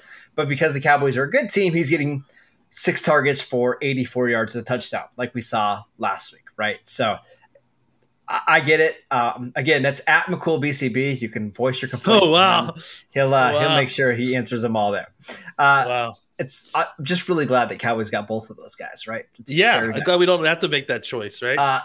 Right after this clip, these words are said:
Speaker 1: speaking about the, the third guy the Cowboys got in that draft, Neville Gallimore, we got a little bit of an injury update, uh, from him a couple days ago.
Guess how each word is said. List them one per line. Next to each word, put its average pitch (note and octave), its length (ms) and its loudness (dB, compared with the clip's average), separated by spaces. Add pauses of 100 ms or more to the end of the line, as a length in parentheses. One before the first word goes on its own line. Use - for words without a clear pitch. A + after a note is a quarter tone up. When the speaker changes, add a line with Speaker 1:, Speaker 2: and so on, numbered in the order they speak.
(100)
Speaker 1:
speaking D4 500 0
about A3+ 180 4
the, E3 200 0
the D#3 100 -2
third C4 340 4
guy D#3 160 6
the C3 80 0
Cowboys C3 380 0
got B2 120 0
in B2+ 60 -8
that B2+ 140 -2
draft, B2+ 300 0
Neville C#3+ 260 2
Gallimore, C3+ 560 0
we C3+ 80 -2
got E3 180 4
a F#3 40 2
little G#3+ 260 6
bit G3 80 0
of F#3 80 2
an D#3 100 -2
injury C#3+ 300 -2
update, B2 520 -2 (380)
uh, A#2 360 -2
from B2+ 280 -4
him B2 420 -4
a - 40 -16
couple C3 220 -6
days A#2+ 260 -2
ago. A#2 400 -2